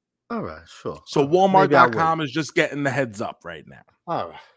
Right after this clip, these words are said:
Speaker 1: Maybe I have to wait, but I am interested. I always see recipes like that, right? It's like, you take a tortilla, we're gonna put some cinnamon on it, put some ice cream in there. Now they do it for you. Hoo-hoo! Sign me up, baby.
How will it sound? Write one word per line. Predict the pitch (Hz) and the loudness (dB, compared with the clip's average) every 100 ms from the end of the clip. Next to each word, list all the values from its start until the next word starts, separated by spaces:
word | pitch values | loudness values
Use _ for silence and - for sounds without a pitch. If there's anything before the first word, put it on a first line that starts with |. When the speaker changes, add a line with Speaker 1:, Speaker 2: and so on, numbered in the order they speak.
| _ | _
Speaker 1:
Maybe | 202 175 | -2 2
I | 151 | 2
have | 135 | 2
to | 135 | 0
wait, | 127 98 147 | 0 0 2
but | |
I | 139 170 | 4 4
am | 185 | 2
interested. | 175 - 131 - 110 87 - | -2 -4 -8 -4 -4 -2 2
I | 117 | 6
always | 202 226 | 6 4
see | 202 | 0
recipes | 180 165 160 - 127 107 | 2 2 0 0 -2 2
like | 113 101 | 0 2
that, | 113 104 | 2 4
right? | 127 | 4
It's | 131 120 | 4 0
like, | 101 - - | -4 -8 -14
you | 101 | -12
take | - 120 - | -6 -6 -6
a | |
tortilla, | 104 101 90 - 120 123 123 117 | -10 -8 -10 -8 -6 -4 -4 -4
we're | 107 | -6
gonna | 101 | -8
put | - 113 | -4 -4
some | - 80 | -4 -12
cinnamon | - - 127 123 123 123 | -8 -4 -2 -2 -2 -2
on | 123 123 120 | -2 -2 -4
it, | 120 | -6
put | 127 | -6
some | 110 87 | -6 -6
ice | 117 123 | -6 -6
cream | - 131 127 | -6 -6 -4
in | 127 123 | -4 -4
there. | 123 123 127 127 117 _ _ _ | -4 -4 -4 -6 -8 _ _ _
Now | 90 110 | -10 -6
they | 113 107 | -4 -4
do | 113 107 | -4 -4
it | - | -6
for | - 123 143 | -4 0 0
you. | 180 190 180 | 0 -6 -10
Hoo-hoo! | _ - 392 - 440 480 494 494 359 | _ 2 2 6 6 6 2 -2 -4
Sign | - 107 120 | -2 0 0
me | 131 143 | -2 0
up, | 143 110 | 0 0
baby. | 120 117 117 110 | -4 -2 -4 -6